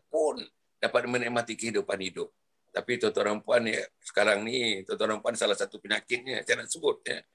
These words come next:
Ada gerakan sekarang ni besar-besaran, tuan-tuan, namanya Rasuah Busters. Rasuah, rasuah. Dan, tuan-tuan,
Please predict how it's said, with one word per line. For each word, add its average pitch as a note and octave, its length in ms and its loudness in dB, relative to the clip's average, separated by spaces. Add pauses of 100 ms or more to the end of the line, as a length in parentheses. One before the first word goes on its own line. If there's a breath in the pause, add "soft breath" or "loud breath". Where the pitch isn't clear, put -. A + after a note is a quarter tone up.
(280)
Ada A#2 160 4
gerakan B2+ 480 6
sekarang B2+ 320 6
ni A#2 80 -6
besar-besaran, B2+ 560 4
tuan-tuan, A2 240 0
namanya A#2 560 0 (240)
Rasuah B2 480 4
Busters. - 640 0
Rasuah, - 560 0 (320)
rasuah. - 560 4 (400)
Dan, G#2 160 -10
tuan-tuan, A#2 320 4